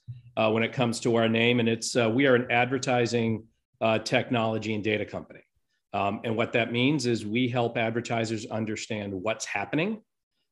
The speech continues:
um, out there in the marketplace when they run their ads. So everything from did this television ad run on N B C on Channel five when you expected it to,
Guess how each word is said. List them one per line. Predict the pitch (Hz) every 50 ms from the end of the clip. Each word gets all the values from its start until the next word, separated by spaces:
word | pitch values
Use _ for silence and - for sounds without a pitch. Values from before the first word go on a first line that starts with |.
| - -
um, | 110 110 117 -
out | 120 123 123 -
there | 135 131
in | 127
the | 123
marketplace | 117 117 120 120 - 147 120 - 143 143 143 -
when | 131 127 117
they | 113 110
run | 104 113 113 117 120
their | 120 120 120 123 120
ads. | 113 117 131 139 131 - -
So | 127 113 110 110 110 117
everything | 117 120 120 131 131 131 131 120 110
from | - - 117 113 117
did | 107 117 110
this | 110 107 -
television | - - 117 113 117 113 117 123 104 120 123 120 - - 117
ad | 117 113 110 104
run | 110 110 110 113 113
on | 110 107 113 - 110
N | 110 113 110
B | 107 113 110
C | - - - 117 110 113 127 143 139 _ _ _ _ _ _ -
on | 107 107
Channel | - - 120 117 110 104
five | - - 113 101 104 113 113
when | 113 110 107
you | 104 107
expected | - - - - - 110 104 - - 127
it | 139 143 143
to, | - 190 208 240 233